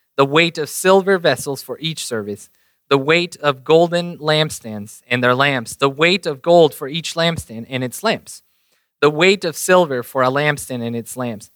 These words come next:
according to the use of each lampstand in the service, the weight of gold for each table for the showbread, the silver for the silver tables, and pure gold for the forks, the basins and the cups,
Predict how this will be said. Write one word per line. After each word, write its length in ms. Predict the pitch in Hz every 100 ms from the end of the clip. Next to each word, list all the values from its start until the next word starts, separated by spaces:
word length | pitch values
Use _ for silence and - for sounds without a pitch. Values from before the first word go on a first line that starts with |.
| _ _ -
according 500 | 127 165 170 180 170
to 140 | 151
the 100 | 139
use 320 | 135 165 175
of 160 | 139 139
each 240 | 170 -
lampstand 500 | 147 135 123 - 127
in 120 | 117 113
the 80 |
service, 580 | 110 120 107 101 - - _ _ _ _ _ _ _
the 100 | 147
weight 320 | 143 175 190
of 180 | 175 143
gold 380 | 151 175 151 135
for 180 | - 139
each 340 | 160 190 -
table 400 | - 170 143 123
for 240 | 113 - 131
the 100 | 131
showbread, 560 | - 139 127 117 107 - _ _ _ _ -
the 80 | 139
silver 480 | - 185 151 120
for 160 | - 127
the 120 | 131
silver 360 | - 156 139 127
tables, 540 | 127 107 101 95 - _ _ _ -
and 160 | 135
pure 260 | - 202 180
gold 380 | 156 170 135 117
for 180 | -
the 120 | 131 123
forks, 540 | - 127 104 - - _ _ _ _ -
the 60 |
basins 540 | 131 165 165 165 160 139
and 240 | 139 135
the 40 |
cups, 460 | 120 147 123 -